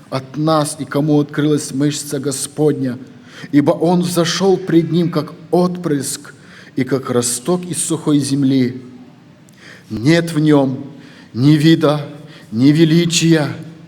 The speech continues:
и мы видели Его, и не было в Нем ни вида, который привлекал бы нас к Нему. Он был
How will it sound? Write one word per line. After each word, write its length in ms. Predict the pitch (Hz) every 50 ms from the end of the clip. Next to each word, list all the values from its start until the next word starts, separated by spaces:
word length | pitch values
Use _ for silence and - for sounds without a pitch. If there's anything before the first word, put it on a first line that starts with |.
| - - - - - - - - - -
и 120 | - 131 127
мы 180 | 131 131 127
видели 560 | 113 110 107 117 151 190 165 131 147 175 165 165
Его, 580 | 160 151 156 135 143 151 151 147 135 123 - - - - - - - - _ _ - - _ _ _ - - - - -
и 120 | 156 135
не 200 | 127 131 143 160 156
было 260 | 151 143 147 147 143
в 80 | 143 143
Нем 340 | 143 139 135 131 131 123
ни 120 | 117 143 165
вида, 320 | 139 156 180 180 - 190
который 440 | 175 165 147 147 165 175 185 175 175
привлекал 720 | 175 - - 170 170 170 175 170 175 175 185 196 196 185
бы 220 | 160 175 175 170
нас 360 | 165 175 180 180 170 175 - -
к 60 | - 165
Нему. 400 | 170 175 170 170 165 156 139 - - - - - - - - - - - - - _ -
Он 320 | 143 151 160 160 160 151
был 420 | 127 - 143 143 143 127 120 117